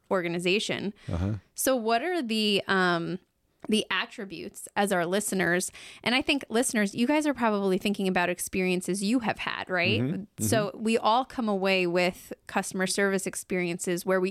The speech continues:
Speaker 1: either leave so fed up and pissed off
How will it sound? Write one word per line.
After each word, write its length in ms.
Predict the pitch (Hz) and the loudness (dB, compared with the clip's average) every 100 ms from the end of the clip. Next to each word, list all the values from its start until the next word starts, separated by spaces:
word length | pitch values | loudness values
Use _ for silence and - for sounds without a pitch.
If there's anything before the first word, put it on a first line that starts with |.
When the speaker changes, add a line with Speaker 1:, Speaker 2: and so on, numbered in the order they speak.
| - | 0
Speaker 1:
either 300 | 214 196 185 | 0 2 2
leave 540 | 180 185 180 175 - - - - - - - | 0 -2 0 -2 -4 -16 -20 -20 -20 -20 -4
so 480 | - - 220 214 277 | 0 2 4 4 2
fed 380 | - - 202 185 | -2 0 2 4
up 200 | 185 190 | 2 0
and 260 | 165 160 - - | -4 -8 -12 -8
pissed 400 | - 240 269 - | 0 0 0 -2
off 480 | - - 202 - | -2 0 -2 -6